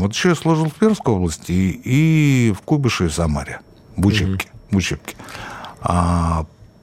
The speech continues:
Speaker 1: потом несколько месяцев как раз в Оренбургской, а потом уже год в Пермской дослужил. А, поэтому, поэтому я и переживаю. Ну, ну, потому что, ну, нельзя так. Ну, давай, все. Давайте дальше, пожалуйста.
Speaker 2: Да, так с курсом и с ценами.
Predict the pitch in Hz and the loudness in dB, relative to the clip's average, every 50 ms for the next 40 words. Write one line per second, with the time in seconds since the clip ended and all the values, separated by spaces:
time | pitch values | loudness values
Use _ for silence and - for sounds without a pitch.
0 | _ _ - 113 120 123 - - 190 190 180 143 - - - 107 110 104 101 117 | _ _ 0 0 0 0 0 0 0 0 0 -2 -4 -10 -8 -6 -4 -2 2 2
1 | 131 131 113 - - 131 135 135 127 113 - - - 120 104 - - - - - | 2 2 2 0 0 2 2 4 2 2 0 -2 -2 -2 -2 -4 -8 -14 -14 -14
2 | - - - 107 110 - 123 117 - - 123 117 135 143 156 175 180 - - - | -12 -4 -4 -4 -2 0 -2 -2 -2 -2 -2 0 0 0 2 0 0 0 -2 -4
3 | - 82 82 82 82 - 95 98 - - 135 127 113 92 95 98 92 92 104 - | -2 0 0 0 0 0 -2 -4 -2 -2 -2 -2 -2 -2 -2 -2 -2 -2 -4 -4
4 | - - - 87 80 78 - - 69 71 82 85 - - - - - - - - | -6 -4 -4 -4 -4 -2 -6 -10 -6 -4 -4 -6 -6 -8 -8 -8 -8 -6 -6 -8
5 | - - - - 104 - - 110 113 113 113 113 113 110 107 110 107 - - 156 | -8 -8 -6 -6 -6 -4 0 0 0 2 2 2 0 0 0 -2 -4 -2 0 0
6 | 196 214 208 220 208 208 180 - 160 185 208 208 208 202 196 196 202 190 180 190 | 0 0 -2 -2 -2 -2 -2 -2 0 0 0 0 0 0 0 2 0 0 0 -2
7 | 180 180 196 190 190 190 165 120 110 110 127 143 147 151 160 165 156 165 160 165 | 0 2 2 4 4 4 4 4 4 4 4 4 4 4 4 4 4 4 4 4
8 | 160 156 135 - - 139 139 143 143 147 143 143 139 135 131 120 117 113 110 104 | 2 0 -2 -2 -2 0 2 2 4 4 4 2 2 0 -2 -4 -4 -2 0 0
9 | 92 - - - - - - - - - - 120 123 127 135 143 143 143 135 - | 0 0 -2 -6 -10 -16 -18 -18 -18 -16 -4 2 4 6 6 6 6 4 2 0
10 | - - - - - - - - 135 110 - 90 - - - - 139 95 - - | -4 -14 -16 -18 -16 -8 -2 0 0 0 -2 -4 -10 -8 0 2 2 0 0 -6
11 | - - - - - - 262 262 220 - - - 92 76 71 71 - - - - | -12 -14 -14 -12 -2 0 0 2 2 -2 -2 -6 -8 -6 -8 -10 -10 -12 -14 -14
12 | - - - - 143 123 101 80 - - - - - - 135 135 123 165 147 107 | -16 -16 -4 -2 -2 -2 -2 -4 -10 -14 -16 -12 -6 -2 0 4 4 4 4 2
13 | 82 - - 120 - - - 180 185 - - - 147 139 127 - - 160 147 139 | 0 -4 -6 -6 -4 -4 0 0 0 0 0 0 0 0 0 2 2 2 2 2
14 | 131 123 120 113 104 | 0 0 2 0 0